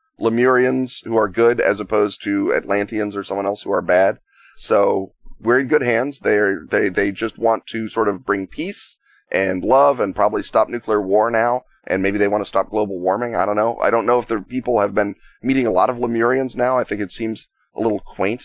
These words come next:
maybe, to people who are having, uh, s-,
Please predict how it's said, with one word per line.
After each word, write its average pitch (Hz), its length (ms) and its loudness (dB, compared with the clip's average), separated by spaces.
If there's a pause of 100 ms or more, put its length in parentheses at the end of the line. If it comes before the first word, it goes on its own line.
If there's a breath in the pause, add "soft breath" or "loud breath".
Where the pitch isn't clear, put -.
maybe, 120 500 -4
to 113 220 -2
people 107 340 -8
who 110 80 -2
are 104 240 -2 (300)
having, 101 440 0
uh, 95 360 0 (320)
s-, - 180 -20